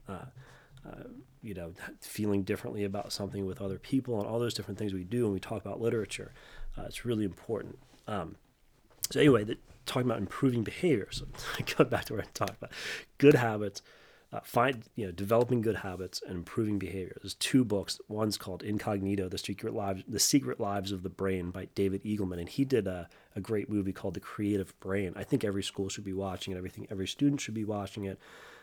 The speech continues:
Uh, it's, it's fantastic. It's called The Creative Brain.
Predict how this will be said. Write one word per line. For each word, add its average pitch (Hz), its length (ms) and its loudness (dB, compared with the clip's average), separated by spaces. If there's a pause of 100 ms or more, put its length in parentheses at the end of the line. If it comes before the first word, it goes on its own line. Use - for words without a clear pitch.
(140)
Uh, 90 220 -4
it's, - 220 -14
it's 104 140 -2
fantastic. - 680 -2
It's - 120 -12
called 95 180 -4
The 92 40 -8
Creative 92 520 -6
Brain. 90 320 -4